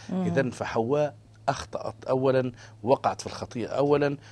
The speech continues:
Speaker 2: ونحن متحملين الهم والمشاكل والحروبات والأمراض والموت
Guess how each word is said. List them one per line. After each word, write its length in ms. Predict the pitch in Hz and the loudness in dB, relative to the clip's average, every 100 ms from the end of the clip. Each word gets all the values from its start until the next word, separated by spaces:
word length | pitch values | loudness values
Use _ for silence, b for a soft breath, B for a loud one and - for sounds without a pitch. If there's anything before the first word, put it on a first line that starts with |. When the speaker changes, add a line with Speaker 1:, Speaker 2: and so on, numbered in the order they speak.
| B | B
Speaker 2:
ونحن 480 | 110 165 - 123 104 | -2 0 0 0 -4
متحملين 800 | 110 - - 104 120 147 120 85 - - | -4 -8 -6 -4 -2 0 -2 -4 -12 -12
الهم 540 | 101 92 151 139 110 | -10 2 2 2 0
والمشاكل 580 | 107 107 110 - 131 - | -2 -2 -2 0 -2 -4
والحروبات 720 | 95 95 123 123 123 120 95 | -10 0 2 4 4 4 4
والأمراض 760 | 104 104 127 131 127 98 92 90 | -2 -2 2 6 8 8 4 0
والموت 640 | 117 139 135 131 101 90 | 2 2 4 4 4 -2